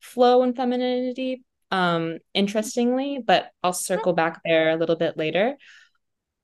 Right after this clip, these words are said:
But with coaching and the business, it's been amazing to know that I can follow my heart and flow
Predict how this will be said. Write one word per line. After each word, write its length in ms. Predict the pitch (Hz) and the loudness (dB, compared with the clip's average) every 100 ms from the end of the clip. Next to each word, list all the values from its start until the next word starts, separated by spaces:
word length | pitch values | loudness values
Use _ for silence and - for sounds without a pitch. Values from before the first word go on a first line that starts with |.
| _ | _
But 140 | 220 | 4
with 200 | 208 202 | 4 2
coaching 1080 | - - 214 247 240 220 175 160 160 160 170 - | -6 -4 0 0 0 -2 0 0 -2 -4 -6 -2
and 220 | 185 175 | 0 2
the 80 | 170 | 2
business, 1080 | 165 196 214 196 165 156 175 - - - - _ _ _ _ _ _ _ _ _ _ _ - - _ | 2 2 2 0 0 -2 -6 -8 -6 -6 -8 _ _ _ _ _ _ _ _ _ _ _ -18 -18 _
it's 200 | 202 208 | 0 2
been 160 | - 220 | 4 4
amazing 760 | 202 185 180 208 277 311 349 - 233 | 6 6 4 2 -2 -2 -4 -6 -8
to 560 | - 214 208 202 196 - | -4 0 4 4 2 0
know 520 | 190 175 170 170 175 | 0 4 4 4 2
that 320 | 170 160 151 - | 0 2 0 -4
I 100 | 185 | -6
can 220 | 180 214 | -4 -4
follow 240 | 214 180 196 | 0 2 2
my 160 | 220 | 0
heart 560 | 226 - 160 160 160 - - _ _ | -2 -2 0 0 -4 -8 -14 _ _
and 200 | 190 185 | -4 -4
flow 720 | 180 - 175 156 156 156 160 | -4 0 4 6 4 2 0